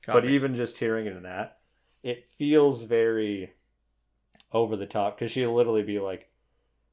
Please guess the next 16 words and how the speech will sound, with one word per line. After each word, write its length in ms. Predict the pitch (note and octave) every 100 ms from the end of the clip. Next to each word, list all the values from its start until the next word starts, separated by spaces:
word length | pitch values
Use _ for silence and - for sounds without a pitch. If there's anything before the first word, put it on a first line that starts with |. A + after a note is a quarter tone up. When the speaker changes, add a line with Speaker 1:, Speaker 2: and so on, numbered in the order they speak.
| _
Speaker 2:
"Oh, 60 | D#3
you 140 | D3+ C#3
guys 240 | D#3+ D3+
don't 160 | D#3+ D3+
have 200 | D3 -
solid 340 | C#3 C3 B2+
gold 400 | C3 C3 B2+ A#2 _ _ _
toilet 360 | - B2 D3 D#3
seats?" 300 | F#3+ A3 - - - -
Speaker 1:
<laughs> 460 | D#3+ - - - -
Speaker 2:
Like, 240 | C#3 A#2+ - D3 - C#3+ - D3 -
it's, 160 | C3
like, 160 | D3 C3
very 460 | A2+ C#3 C#3 B2+ A#2
hyperbolic, 760 | A2 G2 F#2 F#2 F2+ F2 -
so 300 | - G#2 F#2+